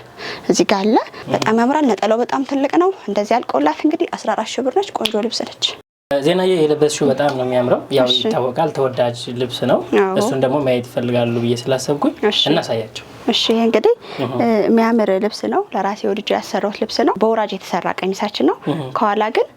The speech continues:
Speaker 1: ሰፊ ጥለት ነው ማለት ነው።
Speaker 2: ዋው።
Speaker 1: እንደዚህ የሚያምረው
Speaker 2: ያ።
Speaker 1: ሰፊ ጥለት ነው። በትፍትፍ የተሰራ ልብስ ነው።
Speaker 2: እህ።
Speaker 1: ይሄ ኋላው ትፍትፍ ይባላል። በነገራችን ላይ
Speaker 2: ያ።
Speaker 1: ሌሎችም ልብሶች አሉ። ይሄ መነን ሆኖ ነው እንጂ
Speaker 2: እህ።
Speaker 1: በፈትልም አለኝ። ይሄ ልብስ ላሳያችሁ እችላለሁ።
Speaker 2: አለ፣ ያውቁታል።
Speaker 1: አለ።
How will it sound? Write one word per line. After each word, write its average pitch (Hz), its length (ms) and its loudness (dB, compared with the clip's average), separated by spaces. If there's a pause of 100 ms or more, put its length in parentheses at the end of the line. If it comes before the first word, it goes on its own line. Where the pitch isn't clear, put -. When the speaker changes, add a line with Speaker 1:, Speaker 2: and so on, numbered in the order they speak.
(140)
Speaker 1:
ሰፊ - 340 -2
ጥለት 196 300 -4
ነው 320 140 4
ማለት 233 200 0
ነው። 131 60 4
Speaker 2:
ዋው። 123 100 4
Speaker 1:
እንደዚህ 196 280 -2
የሚያምረው 196 380 0 (220)
Speaker 2:
ያ። 123 160 -2
Speaker 1:
ሰፊ 190 320 0
ጥለት 175 300 -2
ነው። 254 140 2 (300)
በትፍትፍ - 440 -2
የተሰራ 196 440 0
ልብስ 214 260 -2
ነው። 294 200 4
Speaker 2:
እህ። 131 200 -2
Speaker 1:
ይሄ 240 180 2
ኋላው 262 340 0
ትፍትፍ - 340 -8
ይባላል። 185 420 -2
በነገራችን 220 560 -2
ላይ 494 180 2
Speaker 2:
ያ። 127 140 0 (240)
Speaker 1:
ሌሎችም 247 400 2
ልብሶች 247 360 0
አሉ። 196 200 0
ይሄ 220 200 0
መነን 240 300 2
ሆኖ 220 260 0
ነው 240 120 2
እንጂ 269 220 2
Speaker 2:
እህ። 139 200 -6
Speaker 1:
በፈትልም 214 540 2
አለኝ። 185 300 -2
ይሄ 214 180 -2
ልብስ 320 200 -4 (420)
ላሳያችሁ 220 540 0
እችላለሁ። 254 420 2
Speaker 2:
አለ፣ 123 180 -2
ያውቁታል። 220 380 0
Speaker 1:
አለ። 208 240 0